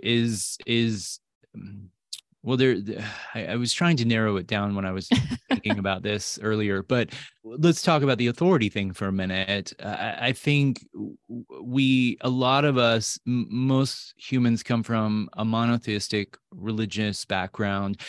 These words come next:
Speaker 1: that says
Speaker 2: Mm-hmm.
Speaker 1: God is the authority of everything. And if certain psychological circles are true, then oftentimes the gods in our life are our parents, our authority figures. So we oftentimes will model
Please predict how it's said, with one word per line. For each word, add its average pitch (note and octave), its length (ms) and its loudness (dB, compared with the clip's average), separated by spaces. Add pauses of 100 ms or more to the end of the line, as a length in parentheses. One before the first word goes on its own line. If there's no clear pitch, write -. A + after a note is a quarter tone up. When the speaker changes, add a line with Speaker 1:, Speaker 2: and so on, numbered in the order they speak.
Speaker 1:
that A2 80 2
says G#2 160 2
Speaker 2:
Mm-hmm. G2 80 2
Speaker 1:
God A2+ 340 4
is A2+ 120 0
the A#2 120 2
authority G#2 420 2
of F#2+ 140 -4
everything. G2 960 -2 (600)
And C3 520 4
if C3 480 2 (120)
certain A#2+ 340 2
psychological A2 720 2
circles G2+ 460 -2
are G2 80 -2
true, G#2+ 420 -2
then G2+ 160 -2
oftentimes G2+ 760 -4
the G#2+ 80 -8
gods G#2 440 2
in G#2 80 2
our G2 120 0
life G2 400 0
are F#2+ 220 -2
our F#2 100 -2
parents, B2+ 640 0
our F2+ 140 0
authority G2 400 -2
figures. A2 440 -2
So A#2 140 0
we G#2+ 220 2
oftentimes G2+ 680 -4
will G#2+ 80 -4
model G2+ 680 0